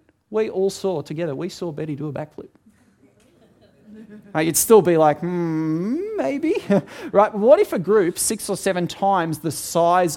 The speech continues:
of this church said that they saw that? Many of whom you don't actually know personally, right? They've got no vested interest as such.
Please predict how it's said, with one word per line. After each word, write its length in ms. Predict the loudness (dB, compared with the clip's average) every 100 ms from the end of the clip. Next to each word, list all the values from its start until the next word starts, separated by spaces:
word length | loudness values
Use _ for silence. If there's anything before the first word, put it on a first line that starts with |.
| -2
of 220 | -2 -2
this 260 | -6 -6 -10
church 580 | -8 -8 -10 -14 -14 -14 -20 -8
said 460 | -2 2 2 2 -2 _
that 180 | -2 2
they 160 | 0
saw 360 | 0 -4 -2 -2
that? 260 | -4 -10 -18 _ _ _ _ _ 0
Many 200 | 2 2
of 80 |
whom 160 | 2 2
you 100 | 2
don't 260 | 4 2 2
actually 360 | -6 -6 -4 0
know 180 | 0 0
personally, 540 | 0 -2 -2 -6 -4
right? 180 | -4 -4
They've 140 | -2
got 140 | -2 2
no 160 | 2
vested 360 | 2 0 0 -2
interest 380 | 0 -2 -6 -8
as 100 | -8
such. 520 | -8 -8 -6 -6